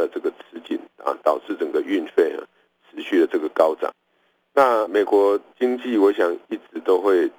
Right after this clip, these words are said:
经济的荣枯一直都影响整个全世界的一个经济的一个现况。所以大家可以看得到，就是说，因为美国，因为欧洲这一方面，他们的经济仍然在维持持续复苏的一个状况。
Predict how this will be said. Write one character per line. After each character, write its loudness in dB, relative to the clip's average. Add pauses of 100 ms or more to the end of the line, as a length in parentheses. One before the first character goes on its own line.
(140)
经 0
济 -2
的 4
荣 0
枯 0
一 0
直 -10
都 2
影 -6
响 -4
整 -12
个 -8
全 -12
世 -16
界 2
的 -6
一 -6
个 -8 (180)
经 -12
济 -20 (140)
的 -4
一 -4
个 -8 (100)
现 -2
况。 -4 (460)
所 4
以 2
大 -2
家 0
可 -4
以 0
看 -4
得 0
到， 2
就 -6
是 -10
说， 2 (360)
因 0
为 4
美 2
国， 0
因 0
为 4
欧 0
洲 2 (280)
这 4
一 0
方 0
面， 0
他 -2
们 -4
的 4
经 -6
济 -10 (100)
仍 0
然 4
在 2
维 2
持 -6 (160)
持 -6
续 -2
复 -2
苏 -2
的 6
一 4
个 2
状 2
况。 0